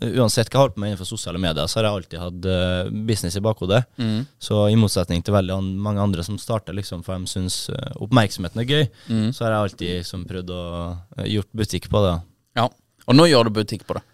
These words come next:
Speaker 1: Ja, nå begynner det å gå greit da, i hvert fall.
Speaker 2: Ja.
Speaker 1: Ja.
Speaker 2: Så krypto og, eh, denne spacen her, den er mer profitabel enn, eh, pranks?
Speaker 1: Så absolutt.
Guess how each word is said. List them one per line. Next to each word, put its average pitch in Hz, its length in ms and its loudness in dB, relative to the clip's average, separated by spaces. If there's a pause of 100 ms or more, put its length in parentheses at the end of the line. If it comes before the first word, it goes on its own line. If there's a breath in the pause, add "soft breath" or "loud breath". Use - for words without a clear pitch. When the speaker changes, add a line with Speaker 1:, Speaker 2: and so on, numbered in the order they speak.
(140)
Speaker 1:
Ja, 156 120 0
nå 160 160 -4
begynner 120 340 0
det - 20 -6
å 95 140 -2
gå - 20 -10
greit 85 340 -6
da, 123 100 -2
i 123 80 0
hvert 117 60 -8
fall. 92 160 -12 (200)
Speaker 2:
Ja. 110 140 0 (280)
Speaker 1:
Ja. 101 140 -8 (340 loud breath)
Speaker 2:
Så 120 280 8 (100)
krypto - 640 0
og, 107 260 2
eh, 107 300 2
denne 113 400 2
spacen 117 560 0
her, 113 220 2
den 107 160 0
er 104 180 -2
mer 107 300 -2
profitabel 107 640 -2
enn, 98 260 -4
eh, 90 200 -6
pranks? - 520 0 (440 loud breath)
Speaker 1:
Så - 180 4
absolutt. - 600 -2